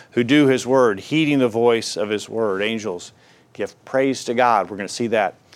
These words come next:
in the book of Revelation as well, as we already have in our class. In Psalm one oh four, verse four, "Who makes his angels spirits, his ministers a flame of fire." These are, uh, agents that God uses.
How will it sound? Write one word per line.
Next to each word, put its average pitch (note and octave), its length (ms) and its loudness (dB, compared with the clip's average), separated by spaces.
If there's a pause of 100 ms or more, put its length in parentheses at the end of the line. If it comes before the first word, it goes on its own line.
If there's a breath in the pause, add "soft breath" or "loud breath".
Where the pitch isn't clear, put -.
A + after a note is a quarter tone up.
(160 soft breath)
in G#2 80 -12
the G#2+ 60 0
book G#2 180 -2
of F#2+ 140 -6
Revelation G2 640 -2
as E2+ 160 -12
well, A2 280 2
as F#2 140 -6
we F#2+ 80 -2
already G2 240 0
have F#2+ 220 -2
in F2 80 -10
our E2+ 80 -12
class. - 640 -6 (340 loud breath)
In C#3 100 0
Psalm D#3+ 300 4
one D3+ 220 2
oh D3 80 4
four, C#3 400 4
verse A#2+ 280 0
four, C#3 460 2 (280 loud breath)
"Who C#3+ 120 2
makes D3+ 280 4
his B2+ 180 0
angels C3+ 480 2
spirits, C#3+ 500 2
his G2+ 220 -2
ministers A2+ 760 -2
a G2 100 -6
flame A2 480 -8
of G2 120 -10
fire." E2 640 -10 (800 soft breath)
These G#2 240 -14
are, G2 320 -4 (760)
uh, F2+ 280 -12
agents G#2+ 500 -6
that - 160 -6
God G2+ 340 -4
uses. F2+ 800 -8